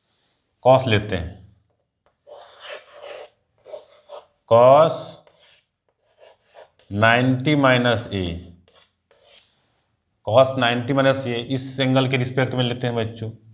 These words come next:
तो क्या हो जाएगा? आधार बटे कर्ण, आधार क्या हो जाएगा बच्चों? बीसी, बीसी by एसी,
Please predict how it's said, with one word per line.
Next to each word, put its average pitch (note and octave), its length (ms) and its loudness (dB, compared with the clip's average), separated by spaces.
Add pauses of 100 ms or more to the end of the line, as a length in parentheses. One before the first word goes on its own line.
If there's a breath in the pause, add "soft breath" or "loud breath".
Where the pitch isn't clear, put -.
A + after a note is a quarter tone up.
तो G#2 60 -10
क्या C3 180 4
हो A#2+ 100 4
जाएगा? B2 380 4 (1700 soft breath)
आधार A2+ 420 4
बटे C3 280 -2
कर्ण, B2 440 -2
आधार A2 340 0
क्या B2+ 200 0
हो B2 60 -2
जाएगा B2+ 200 -2
बच्चों? B2+ 420 -4
बीसी, G#2 380 -4 (3000 loud breath)
बीसी A2+ 440 -2
by B2+ 200 6 (640)
एसी, A2 440 -10